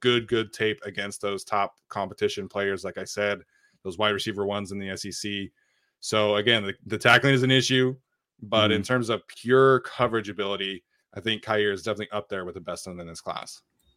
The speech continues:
Speaker 2: Yeah, I have Kaiir Elam at five. I am very, I, I love everything you talked about, and I have him at five, so obviously I like him.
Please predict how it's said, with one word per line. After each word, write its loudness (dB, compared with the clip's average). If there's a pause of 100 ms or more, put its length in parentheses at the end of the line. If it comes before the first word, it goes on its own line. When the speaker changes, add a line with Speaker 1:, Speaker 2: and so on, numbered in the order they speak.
(760)
Speaker 2:
Yeah, 10
I 12
have 8
Kaiir 6
Elam 4
at -2
five. 6 (140)
I 6 (220)
am -4
very, 6
I, 2
I 2
love 4
everything 0
you -2
talked 0
about, -4
and -10
I -4
have 4
him -2
at -4
five, 0
so -8
obviously -6
I -6
like -4
him. -10